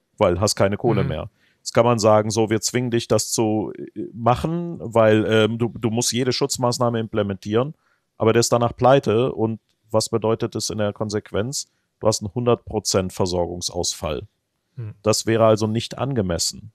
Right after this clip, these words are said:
Speaker 1: wenn
Speaker 2: Mhm.
Speaker 1: er, wenn, wenn dieser klei-, diese kleine Bude dann diese zehn Millionen investiert. Wenn aber ein Konzern um die Ecke kommt, der viele Milliarden am Start hat und dann sagt, „Na, die zehn Millionen habe ich nicht investiert, aber die Wahrscheinlichkeit ist total hoch, dass das bei uns passieren kann“,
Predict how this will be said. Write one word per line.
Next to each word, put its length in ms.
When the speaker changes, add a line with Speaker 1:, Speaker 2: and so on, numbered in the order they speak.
Speaker 1:
wenn 160
Speaker 2:
Mhm. 60
Speaker 1:
er, 240
wenn, 400
wenn 100
dieser 240
klei-, 340
diese 300
kleine 320
Bude 320
dann 160
diese 220
zehn 240
Millionen 260
investiert. 640
Wenn 220
aber 220
ein 160
Konzern 420
um 140
die 80
Ecke 240
kommt, 380
der 500
viele 320
Milliarden 420
am 140
Start 380
hat 360
und 140
dann 160
sagt, 260
„Na, 120
die 120
zehn 200
Millionen 300
habe 120
ich 100
nicht 140
investiert, 480
aber 120
die 140
Wahrscheinlichkeit 560
ist 120
total 300
hoch, 160
dass 120
das 180
bei 80
uns 140
passieren 400
kann“, 220